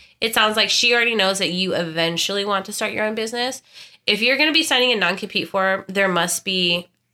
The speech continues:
something for you. So if you are signing a non-compete form and you're okay with her sponsoring your education, her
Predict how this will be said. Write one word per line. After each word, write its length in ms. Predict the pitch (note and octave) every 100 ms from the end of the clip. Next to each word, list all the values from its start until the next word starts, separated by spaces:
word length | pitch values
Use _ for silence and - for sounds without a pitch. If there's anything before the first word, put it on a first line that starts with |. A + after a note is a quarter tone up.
| _ _ _
something 560 | - - E3+ E3 E3+ F3
for 240 | - D#3+
you. 320 | D#3+ C#3+ F2+ B1 C2 F#3+ G3+
So 300 | - A3 G3+ -
if 240 | A3+ A3
you 240 | G#3 A#3+
are 200 | F3 A3
signing 300 | C4+ A#3+ G3+
a 40 | F3
non-compete 500 | E3+ F3 F3 E3+ E3+
form 320 | E3 D#3+ F3+
and 180 | - F3
you're 180 | F3 A3+
okay 340 | B3+ F3+ E3
with 220 | D#3+ D3 - _ - _ _
her 80 | E3+
sponsoring 640 | - C#3+ D3+ - G3+ A#3+
your 120 | C#4
education, 720 | C#4+ D4 - F3 E3+ F3+ F#3+ - _ _ _
her 260 | - E3+ F3